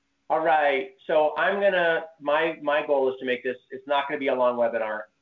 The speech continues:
Um, I, I, I gotta stop saying that, but my, I wanna make this simple, sh-, as short as I possibly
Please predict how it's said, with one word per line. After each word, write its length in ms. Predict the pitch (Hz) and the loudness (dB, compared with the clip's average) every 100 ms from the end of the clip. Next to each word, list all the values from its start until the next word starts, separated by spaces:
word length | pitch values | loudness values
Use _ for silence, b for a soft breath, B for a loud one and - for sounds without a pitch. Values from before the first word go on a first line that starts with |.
| _ _ - | _ _ -6
Um, 380 | 117 113 113 - _ _ - | -4 -2 -6 -16 _ _ -10
I, 40 | |
I, 300 | 113 113 120 - _ _ - | -4 -2 -4 -8 _ _ -12
I 80 | 120 | -4
gotta 180 | 139 - | -4 -2
stop 200 | 127 - | -4 -4
saying 180 | 120 107 | -6 -6
that, 160 | 104 - | -6 -2
but 140 | 117 | -2
my, 180 | 117 123 - | -2 -4 -2
I 80 | 123 | -2
wanna 320 | 135 131 127 - | 0 -2 -4 -8
make 200 | 127 123 | -10 -8
this 100 | 123 - _ | -10 -16 _
simple, 340 | - 147 160 151 | -10 -6 -6 -6
sh-, 280 | - - 123 | -8 -10 -10
as 60 | 117 - | -10 -8
short 200 | 143 143 | -2 0
as 80 | 147 | 0
I 160 | 143 131 - - | 0 -2 -6 -4
possibly 480 | 143 143 - 123 | -2 -2 -4 -10